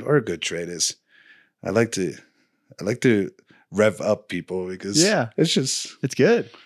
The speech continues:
Speaker 1: I don't know, maybe, maybe it's me just being selfish and wanting to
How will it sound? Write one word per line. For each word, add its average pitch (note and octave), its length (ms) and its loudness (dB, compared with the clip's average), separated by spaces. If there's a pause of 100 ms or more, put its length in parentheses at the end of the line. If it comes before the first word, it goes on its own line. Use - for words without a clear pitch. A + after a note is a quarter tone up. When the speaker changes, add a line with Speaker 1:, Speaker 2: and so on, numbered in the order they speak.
(200)
Speaker 1:
I A#2+ 60 -8
don't A#2+ 260 0
know, F2 60 -6
maybe, F#2+ 420 -6
maybe G#2+ 200 -4
it's G#2 140 -2
me G#2+ 160 0
just G2 300 -2
being G2 220 0
selfish G2+ 520 2
and F#2+ 140 -6
wanting F#2+ 260 -6
to F#2+ 340 -2